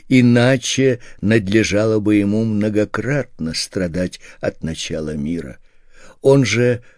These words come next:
однажды, к концу веков, явился для уничтожения греха жертвой своей.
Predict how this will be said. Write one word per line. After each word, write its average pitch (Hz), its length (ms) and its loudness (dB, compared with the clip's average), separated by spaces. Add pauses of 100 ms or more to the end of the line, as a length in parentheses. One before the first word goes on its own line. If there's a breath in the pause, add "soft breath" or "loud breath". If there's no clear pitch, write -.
(220 soft breath)
однажды, 92 880 0 (420)
к - 140 -16
концу 113 480 0
веков, 120 560 0 (400 loud breath)
явился 120 680 2
для 113 260 4 (100)
уничтожения 127 1120 0
греха 120 500 -2
жертвой 95 920 -6
своей. 76 960 -8